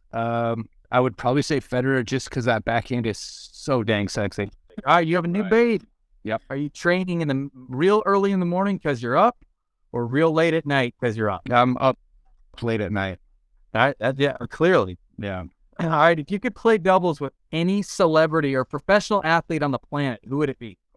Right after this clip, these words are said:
Speaker 2: Outside of pickleball.
Speaker 1: That plays or doesn't play?
Speaker 2: Anybody on the planet.
Speaker 1: All right, I'm gonna go with the dude.
Speaker 2: The dude you talking about from Kingpin?
Speaker 1: Big Lebowski, man.
Speaker 2: <laughs>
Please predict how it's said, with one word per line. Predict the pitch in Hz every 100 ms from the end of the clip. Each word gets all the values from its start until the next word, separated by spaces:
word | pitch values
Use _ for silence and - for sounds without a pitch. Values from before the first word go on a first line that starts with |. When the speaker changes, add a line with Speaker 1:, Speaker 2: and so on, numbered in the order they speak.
| 147
Speaker 2:
Outside | 143 190 - 185
of | 156
pickleball. | 156 - - _ _ _ _ _ _ _ _ _ _ _ _ _ _ -
Speaker 1:
That | 127 156 -
plays | - 156 190 175
or | 143
doesn't | 113 139 123 113
play? | - - 165
Speaker 2:
Anybody | 185 196 190 190
on | 180
the | 170
planet. | 131 120 92 - _ _ _ _ -
Speaker 1:
All |
right, | 135 131 -
I'm | 147
gonna | 165
go | 160
with | 151 147
the | 139
dude. | 147 139 127 _ _ _ _ _ _ _ _ _ _ _ _ _ _ _
Speaker 2:
The | 143 -
dude | 135 143 190 185
you |
talking | - 190 190
about | 180 170 147
from | - 156 147
Kingpin? | - 170 190 190 208 311 277
Speaker 1:
Big | 151 165
Lebowski, | 165 175 190 - 170
man. | 156 175 175 _ _
Speaker 2:
<laughs> | - 240